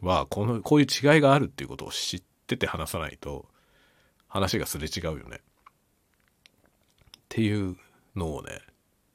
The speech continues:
ちょっとね、痛感しました。ドラゴンクエストちょっとひどすぎて、全部違うからね。街の名前が全然違うんで、僕その英語版の、英語の話で耳から入ってくるからさ。でも字幕は英語にできないので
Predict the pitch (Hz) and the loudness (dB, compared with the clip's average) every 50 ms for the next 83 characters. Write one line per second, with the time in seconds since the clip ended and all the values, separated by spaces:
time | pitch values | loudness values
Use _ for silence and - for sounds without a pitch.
0 | _ _ _ _ _ - - - 71 - _ - - 60 58 - - - _ _ | _ _ _ _ _ -14 -12 -12 -12 -12 _ -16 -14 -12 -14 -14 -16 -20 _ _
1 | - - 78 76 - 76 76 - - - - - - - - 82 90 107 113 117 | -14 -12 -12 -10 -10 -10 -10 -10 -10 -12 -12 -12 -14 -14 -8 -4 -2 0 2 2
2 | 117 113 127 104 92 - - - - 80 - - 82 - - - - - 73 87 | 2 4 4 4 2 2 -4 -8 -8 -8 -8 -8 -8 -8 -8 -8 -8 -6 -4 -4
3 | 98 - - - 98 139 - 110 113 - - - - - - - - - - - | -2 -2 -2 -4 -4 -6 -6 -10 -14 -14 -14 -16 -18 -16 -16 -16 -16 -18 -20 -20
4 | _ - 110 127 151 175 - 123 - - - - 87 - 123 120 120 - - - | _ 0 4 6 6 6 6 2 0 -2 -4 -4 -6 -6 -8 -10 -10 -12 -16 -18
5 | _ _ _ _ _ _ _ _ _ _ _ _ - 87 87 - 135 135 135 127 | _ _ _ _ _ _ _ _ _ _ _ _ -6 -4 -2 2 4 6 6 8
6 | 127 127 123 113 95 110 107 113 120 107 - - 110 110 110 98 131 135 127 120 | 8 6 6 4 4 4 2 2 2 2 2 2 4 4 4 2 0 -4 -6 -6
7 | 110 104 98 92 92 90 - 95 - - 95 92 90 80 85 104 123 123 131 120 | -8 -10 -10 -10 -8 -6 -4 -4 -2 -2 0 0 0 0 2 2 2 2 4 4
8 | 123 120 120 117 117 117 117 113 113 113 110 - - _ _ _ _ - 110 117 | 4 4 4 2 0 0 0 2 2 0 0 -2 -4 _ _ _ _ -2 0 2
9 | 127 131 135 127 120 101 120 123 123 117 123 82 71 67 71 71 80 85 85 80 | 2 4 2 2 2 2 2 2 2 0 0 -2 -2 -2 -4 -2 -2 -2 0 -2
10 | 82 80 - _ - - - - - 76 76 - - - - - - - - - | -2 -4 -8 _ -8 -8 -6 -6 -6 -6 -8 -10 -10 -12 -12 -12 -12 -14 -14 -14
11 | - - - - - - - _ _ _ _ - _ _ _ _ _ _ _ _ | -14 -12 -10 -10 -10 -12 -14 _ _ _ _ -20 _ _ _ _ _ _ _ _
12 | _ _ _ _ _ _ _ _ _ _ - - 139 110 85 73 71 80 92 95 | _ _ _ _ _ _ _ _ _ _ 6 6 8 8 6 2 -2 -4 -2 2
13 | 107 127 151 143 - 156 143 127 110 80 82 104 127 123 127 113 92 - 156 156 | 4 4 6 6 8 8 8 8 8 6 6 4 4 4 4 2 2 0 -2 -2
14 | - 147 117 - - - - - 131 131 - - - - | 0 0 0 0 -4 -8 -12 -10 -10 -8 -10 -10 -12 -16